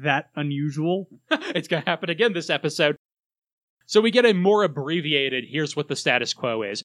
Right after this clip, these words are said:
Speaker 2: It's super celestial being focused, which I find an interesting choice that even the narrator is like,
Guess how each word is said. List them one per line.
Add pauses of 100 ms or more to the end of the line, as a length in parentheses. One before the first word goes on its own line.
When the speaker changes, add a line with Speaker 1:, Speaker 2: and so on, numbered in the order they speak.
Speaker 2:
It's
super
celestial
being
focused,
which
I
find (240)
an
interesting
choice
that
even
the
narrator
is
like,